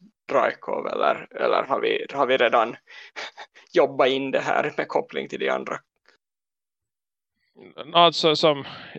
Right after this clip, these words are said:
Speaker 2: jag, jag kan säkert säga en massa mer fyndigheter. Ehm, men att som jag vet inte, finns det mer att säga?
Speaker 1: Nå, nå, alltså, det var ju, det var det jag mera tänkte, att, att, så att säga, är det någonting som man,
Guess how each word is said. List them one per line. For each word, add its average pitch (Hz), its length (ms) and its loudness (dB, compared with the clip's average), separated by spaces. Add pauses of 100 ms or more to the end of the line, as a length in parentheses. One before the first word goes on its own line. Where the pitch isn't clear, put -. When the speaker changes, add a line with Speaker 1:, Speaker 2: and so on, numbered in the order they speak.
(500)
Speaker 2:
jag, 156 160 2 (100)
jag 151 160 0
kan 143 200 -2
säkert 147 500 4
säga 143 300 6
en 135 80 0
massa 135 300 -4
mer 131 180 0
fyndigheter. 143 880 -2 (1400)
Ehm, 127 500 4
men 151 220 2
att 147 160 2
som 147 260 2
jag 139 120 6
vet 139 340 4
inte, 135 380 -6 (600)
finns 135 420 -4
det 139 140 2
mer 131 380 4
att 127 120 0
säga? 123 760 4 (600)
Speaker 1:
Nå, - 160 2
nå, 190 80 4
alltså, 196 160 2
det 185 280 0
var 185 100 2
ju, 175 160 0
det - 140 -4
var 156 120 4
det 151 120 2
jag 156 180 4
mera 151 240 2
tänkte, 156 480 -2
att, - 180 -4
att, - 260 -8
så - 160 -4
att - 100 -6
säga, 113 260 0
är 131 40 0
det 135 80 -4
någonting 131 460 -4
som 65 180 -6
man, 67 200 -2